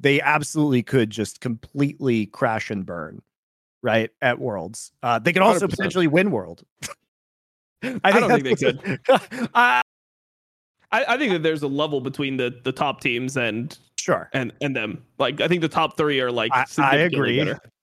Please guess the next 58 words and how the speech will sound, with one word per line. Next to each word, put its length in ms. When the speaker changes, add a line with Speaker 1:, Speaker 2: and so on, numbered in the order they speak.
Speaker 1:
<laughs> 360
I 140
agree. 460
I've 140
also 240
seen 240
Peak 240
the 80
Shy. 380
So, 560
uh, 80
do 100
I 80
think 160
we're 120
gonna 100
get 180
that? 240
No. 380
I 80
think 180
we're 120
well 260
past 360
that 220
era. 340
Speaker 2:
We 140
haven't 220
Speaker 1:
Um, 160
Speaker 2:
seen 200
that 220
since 300
literally 400
twenty 280
nineteen. 500
Speaker 1:
I, 100
I 20
know. 240
<laughs> 140
I 100
said 240
we're 140
well 180
past 200
Speaker 2:
Maybe 140
Speaker 1:
that 140
era. 240
Speaker 2:
twenty 200
twenty 140
spring 400
Speaker 1:
<laughs> 0
Speaker 2:
with, 260
like, 240
the 60
A 160
D 120
carry 220
stuff. 280